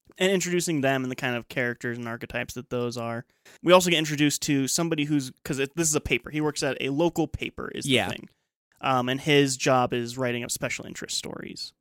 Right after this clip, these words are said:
Speaker 1: for, or what you would call a special interest <laughs> story for
Speaker 2: Yeah,
Speaker 1: the
Speaker 2: for a
Speaker 1: small
Speaker 2: local
Speaker 1: village
Speaker 2: paper.
Speaker 1: they, they work, they live and work in. It's, it's small stuff like cat stuck in a tree or stain
Speaker 2: Yeah.
Speaker 1: on wall looks like
Speaker 2: Which
Speaker 1: person or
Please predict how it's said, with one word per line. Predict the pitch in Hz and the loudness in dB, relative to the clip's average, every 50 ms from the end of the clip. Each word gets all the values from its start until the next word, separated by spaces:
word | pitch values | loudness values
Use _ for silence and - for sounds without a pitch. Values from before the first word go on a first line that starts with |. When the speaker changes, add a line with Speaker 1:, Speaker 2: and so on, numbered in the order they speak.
| _ _ | _ _
Speaker 1:
for, | - - | -2 2
or | - 165 165 | 4 4 6
what | 160 160 | 6 4
you | 151 151 | 4 2
would | 143 143 | 0 0
call | - - 139 127 - | -2 -2 -2 -2 -4
a | - | -6
special | - - 139 - - 131 | -6 -6 -6 -6 -6 -8
interest | 147 - 143 127 - | -8 -8 -6 -6 -2
<laughs> | |
story | - - 160 - 180 170 | 0 0 4 6 6 4
for | 156 - 175 165 147 | 4 4 4 4 4
Speaker 2:
Yeah, | 123 98 | 4 4
Speaker 1:
the | 165 165 | 2 2
Speaker 2:
for | - 147 | 2 2
a | 139 131 | 2 4
Speaker 1:
small | 127 127 147 151 | 6 6 6 6
Speaker 2:
local | 127 110 | 6 4
Speaker 1:
village | 143 131 113 110 127 110 110 | 4 4 4 2 2 0 -2
Speaker 2:
paper. | |
Speaker 1:
they, | 123 113 113 127 - - - - - | -2 -4 -4 -4 -8 -12 -16 -10 -6
they | - 87 | -6 -6
work, | 58 50 50 - - _ _ _ | -6 -8 -10 -12 -14 _ _ _
they | - - | -8 -6
live | 60 58 55 - | -6 -6 -8 -10
and | - - - | -10 -12 -12
work | - - - | -14 -14 -16
in. | - - - - _ _ - - - - - - _ _ _ | -18 -18 -20 -20 _ _ -20 -20 -20 -20 -20 -20 _ _ _
It's, | 156 143 - - - | -4 -4 -2 0 0
it's | 185 - - | 4 6 6
small | - - 185 175 170 165 156 | 6 6 6 6 6 6 4
stuff | 135 - - - 151 123 113 - | 4 2 2 2 2 0 0 0
like | 120 117 - | -4 -4 -4
cat | - - - 131 - | -4 -2 -2 0 0
stuck | - - - 123 - | 0 -2 -2 -4 -6
in | 127 | -6
a | 120 104 | -8 -6
tree | - - - 147 139 127 123 123 123 120 123 123 120 - - | -6 -6 -2 0 0 2 2 2 2 0 0 0 -2 -2 -4
or | - 127 127 123 120 117 120 - | -4 -2 -2 -2 -2 -4 -6 -6
stain | - - - - 127 120 | -6 -6 -4 -4 -4 -4
Speaker 2:
Yeah. | 120 104 92 | -2 -4 -4
Speaker 1:
on | 120 117 | -4 -4
wall | 120 113 110 107 110 120 | -4 -4 -4 -6 -6 -8
looks | 120 113 - - - | -8 -10 -10 -10 -10
like | 120 - - | -10 -10 -4
Speaker 2:
Which | - 143 139 - - - | 0 0 2 2 2 -2
Speaker 1:
person | - - - - | -4 -6 -8 -12
or | - - - | -14 -16 -16